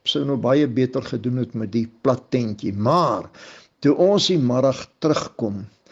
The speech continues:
toe die ape daai manne se tente beet gekry. Hulle het hulle uitgepak,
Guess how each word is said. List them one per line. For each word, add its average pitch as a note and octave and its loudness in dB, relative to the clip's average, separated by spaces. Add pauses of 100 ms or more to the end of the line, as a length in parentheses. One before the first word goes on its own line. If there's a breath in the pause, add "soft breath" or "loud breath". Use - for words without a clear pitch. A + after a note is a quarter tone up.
(280 soft breath)
toe C#3 4
die C3 2 (200)
ape D3 0 (760)
daai C3 4
manne A#2+ 0
se A#2 0
tente A#2+ -2
beet A2 -2
gekry. - -10 (440 loud breath)
Hulle E3+ 4
het E3+ 4
hulle D#3 6 (180)
uitgepak, - -2